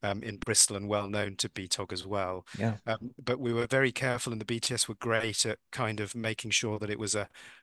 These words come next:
Speaker 1: um, a multi-professional, uh, committee, and that included, of course, respiratory physicians, some people well known to B tog, such as Matt Everson and, uh, Kevin Blythe with his
Speaker 2: Yep.
Speaker 1: mesothelioma hat,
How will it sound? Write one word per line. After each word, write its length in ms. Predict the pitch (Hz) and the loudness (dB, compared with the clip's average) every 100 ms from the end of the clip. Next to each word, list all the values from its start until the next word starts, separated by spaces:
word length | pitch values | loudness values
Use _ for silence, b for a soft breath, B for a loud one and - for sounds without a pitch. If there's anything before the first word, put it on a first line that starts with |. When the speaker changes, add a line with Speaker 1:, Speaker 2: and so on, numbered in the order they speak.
| 110 | -2
Speaker 1:
um, 320 | 107 104 110 - | -2 -2 -6 -4
a 60 | |
multi-professional, 1300 | 113 113 113 - 113 - 113 - 113 - 110 107 98 b b b - | -4 -2 0 0 -2 -4 -2 2 2 2 0 -2 -4 b b b -4
uh, 160 | 104 107 | -2 -2
committee, 560 | - 113 117 - - 160 | -4 -2 0 4 4 2
and 100 | 110 | 0
that 140 | 110 | 0
included, 580 | 117 107 117 104 101 - - b b - | -2 -4 -2 -2 -2 -2 -8 b b -10
of 140 | 107 | -8
course, 380 | - 123 110 - | 0 2 4 2
respiratory 420 | 107 123 113 - | 2 2 0 -2
physicians, 560 | 110 104 104 104 101 - | -2 0 0 4 6 6
some 260 | - 120 104 | 6 6 4
people 300 | 110 104 104 | -4 -4 -2
well 220 | 101 101 | -2 -2
known 180 | 104 104 | -2 -2
to 100 | - | -4
B 120 | 107 101 | -4 -6
tog, 280 | - 101 | -4 -2
such 240 | - - - | -4 -4 -6
as 160 | 98 B B B - | -6 B B B -6
Matt 240 | 113 113 | 0 2
Everson 460 | 120 107 - 110 101 | 2 4 4 4 -2
and, 220 | 101 98 - | -8 -10 -10
uh, 140 | 113 104 | -8 -4
Kevin 260 | - 101 101 | -2 -2 -4
Blythe 400 | 104 101 101 107 | -6 -4 -4 -4
with 140 | 104 | -8
his 180 | 110 92 | -6 0
Speaker 2:
Yep. 200 | 104 135 | 8 8
Speaker 1:
mesothelioma 520 | - - 104 104 101 | 6 -6 -8 -10 -8
hat, 380 | 98 101 101 - | -8 -6 -6 -8